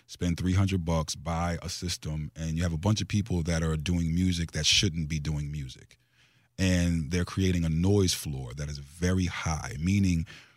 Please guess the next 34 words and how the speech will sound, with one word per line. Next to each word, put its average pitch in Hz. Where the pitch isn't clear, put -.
there's 90
thousands 87
and 78
thousands 82
and 76
thousands 78
and 73
thousands 85
of 76
songs 80
that 78
are 78
being 76
created 73
every 85
day, 80
and 78
everybody's 85
uploading 82
them 80
to 80
SoundCloud, 78
and 71
everybody's 85
pushing 87
them 78
to -
other 82
people's 80
emails 78
that 73
they 80
wanna 78
hear. 76